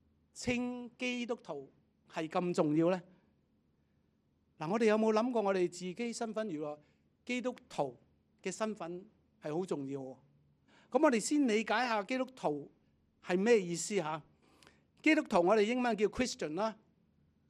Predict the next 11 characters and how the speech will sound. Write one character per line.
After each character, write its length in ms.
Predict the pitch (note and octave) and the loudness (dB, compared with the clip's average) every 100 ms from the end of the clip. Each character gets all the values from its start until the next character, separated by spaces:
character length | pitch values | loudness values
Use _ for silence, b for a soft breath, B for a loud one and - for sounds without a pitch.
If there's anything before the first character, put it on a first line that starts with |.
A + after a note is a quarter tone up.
| - | -4
原 200 | E3+ F3+ | 2 4
文 320 | F3+ F3 E3+ | 6 4 4
嘅 100 | G3 | 4
意 160 | G#3 G#3 | 2 0
思 140 | A#3+ | 2
係 320 | A#3 F3 E3+ | 4 4 2
指 440 | D#3 - E3+ G#3+ G#3 B B B B | -2 -6 -4 -4 -6 B B B B
相 500 | - - B3 B3 B3 | -6 4 4 4 0
信 520 | - G3+ G3 G3 F#3+ | 2 2 2 -2 -4
並 240 | F3+ F3 | -2 -2
且 140 | E3 | 0